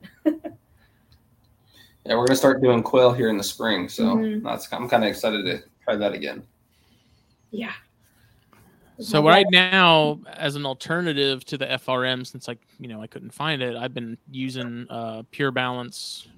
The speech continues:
Speaker 3: dog food, which is, like, a grain-free, um,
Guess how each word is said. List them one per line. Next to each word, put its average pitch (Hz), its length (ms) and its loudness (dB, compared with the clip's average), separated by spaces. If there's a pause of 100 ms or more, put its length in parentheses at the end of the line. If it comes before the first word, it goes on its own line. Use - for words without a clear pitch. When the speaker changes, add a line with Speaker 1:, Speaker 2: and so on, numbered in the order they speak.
Speaker 3:
dog 120 260 -8
food, 120 320 -8
which - 140 -14
is, 120 100 -8
like, 117 120 -8
a 117 60 -14
grain-free, 120 960 -6 (840)
um, 107 520 -12